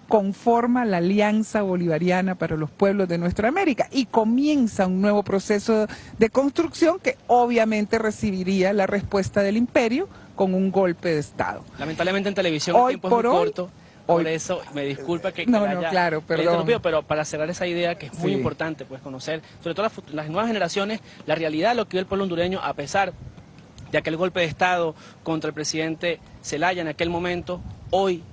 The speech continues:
Speaker 2: es la primera fuerza política la que usted representa en Honduras.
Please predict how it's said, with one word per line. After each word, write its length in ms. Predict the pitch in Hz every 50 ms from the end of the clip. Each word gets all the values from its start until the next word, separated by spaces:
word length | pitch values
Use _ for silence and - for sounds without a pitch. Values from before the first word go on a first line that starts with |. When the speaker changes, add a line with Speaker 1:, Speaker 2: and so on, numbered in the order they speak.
| - - -
Speaker 2:
es 120 | 156 165
la 100 | 180 175
primera 280 | - 170 160 170 170 170
fuerza 380 | - - 180 170 165 - 170
política 600 | - - 143 147 190 220 - 240 226 - 220 214 - - - -
la 100 | - 156
que 100 | 160 -
usted 140 | 156 - 180
representa 400 | 185 180 160 147 170 165 160 180
en 80 | 175 151
Honduras. 360 | 139 131 127 123 123 120